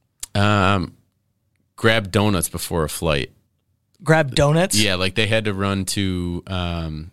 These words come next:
Speaker 1: like, Krispy Kreme or, you know, one of the donut shops. It wasn't Dunkin' Donuts 'cause we were down south. Um,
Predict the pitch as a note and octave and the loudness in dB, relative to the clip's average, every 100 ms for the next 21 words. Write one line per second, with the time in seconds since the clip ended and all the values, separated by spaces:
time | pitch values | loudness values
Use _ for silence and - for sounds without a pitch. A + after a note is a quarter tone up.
0 | _ E2 - G2 - E2+ - F2 E2+ E2+ | _ -10 -4 -4 -2 -6 -2 0 0 0
1 | D2+ D2+ - - - B1 F2+ E2 F#2 E2+ | -2 -6 -8 -10 -10 -4 -2 0 -2 -2
2 | D#2 E2+ E2 D2+ - D#2 D#2 - - G2 | -2 0 0 0 0 0 -2 -6 -8 -12
3 | - F#2+ G2+ G#2+ G#2+ G2 E2+ D#2+ E2+ E2 | -2 0 2 2 2 0 -2 -4 -4 -4
4 | - E2+ F2 E2+ D#2 D#2+ D2+ F2 D#2 - | -4 -4 -2 -2 0 0 0 0 0 -2
5 | - - F2 E2 D2+ D2 | -10 -6 -2 -2 -2 -4